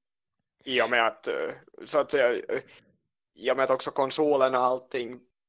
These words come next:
har blivit så här, så, såna att de ska vara konstant kopplade till nätet. Eller kanske inte konstant, men att man,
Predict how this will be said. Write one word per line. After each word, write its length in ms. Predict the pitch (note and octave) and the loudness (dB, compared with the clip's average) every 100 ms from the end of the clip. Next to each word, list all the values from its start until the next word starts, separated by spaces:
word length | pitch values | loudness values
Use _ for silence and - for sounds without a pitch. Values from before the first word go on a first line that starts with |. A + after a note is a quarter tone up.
| _ _ - | _ _ -8
har 160 | A#2 | -8
blivit 460 | - A#2+ A#2+ A#2+ - _ _ _ _ _ _ _ _ - | -8 -8 -6 -8 -10 _ _ _ _ _ _ _ _ -12
så 120 | A#2+ | -6
här, 280 | A#2 G#2 E2+ - _ _ _ _ _ | -4 -2 -6 -10 _ _ _ _ _
så, 400 | - D3 F2 F2 B2 | -2 0 0 0 -4
såna 500 | - - - - C3+ | -8 -12 -6 -2 -2
att 120 | A#2+ B2 | -2 -4
de 100 | B2+ | -6
ska 200 | - A#2+ | -4 -2
vara 240 | B2+ A#2 | 0 -2
konstant 920 | - G#2 B2+ - - A#2 A#2 - - _ _ _ _ _ - | -2 -6 -6 -8 -4 -4 -6 -16 -18 _ _ _ _ _ -12
kopplade 420 | - C#3 - A#2+ A#2+ | -6 -4 -2 -2 -2
till 160 | C#3 | -4
nätet. 520 | C3+ B2 - _ - - | -2 -2 -4 _ -12 -8
Eller 240 | - A#2 A2 | -4 -2 -2
kanske 280 | A#2 A2+ A#2 | -2 -4 -6
inte 120 | - | -6
konstant, 480 | A#2 - C3 B2 - | -6 -2 -2 -4 -8
men 140 | G2 | -12
att 220 | - _ | -12 _
man, 180 | G1+ | -16